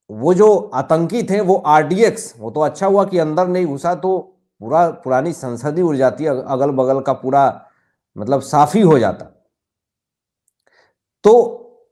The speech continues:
उसकी आप समझिए कि एनिवर्सरी में, मतलब, देखिए, बाईस साल बाद फिर से उस घटना को दोहराने की कोशिश करी गई।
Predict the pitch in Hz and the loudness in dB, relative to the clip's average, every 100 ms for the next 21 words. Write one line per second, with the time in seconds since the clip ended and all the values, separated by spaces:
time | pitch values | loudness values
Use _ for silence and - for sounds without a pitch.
0 | _ 185 - - 226 254 - 175 196 196 | _ -2 -2 0 4 4 4 4 4 0
1 | - 175 170 156 226 233 220 - 170 170 | -6 -2 -2 0 0 0 -4 -6 -2 0
2 | 156 156 151 208 240 214 104 - 104 123 | 4 2 2 0 0 -2 -4 -8 -8 2
3 | 208 - - _ _ _ _ _ _ _ | 2 2 -10 _ _ _ _ _ _ _
4 | _ _ - 127 151 226 196 101 196 240 | _ _ -10 -8 0 2 2 4 4 4
5 | - 214 202 143 175 214 185 - 220 226 | 2 2 2 4 4 4 2 -2 -2 2
6 | 240 202 196 120 156 - 220 170 208 - | 2 0 -4 -6 -8 0 0 2 -2 -2
7 | 147 151 160 208 185 190 180 180 202 202 | -4 -2 -2 -2 -6 -8 -8 -6 -8 -2
8 | 180 139 87 82 _ | 0 0 -4 -18 _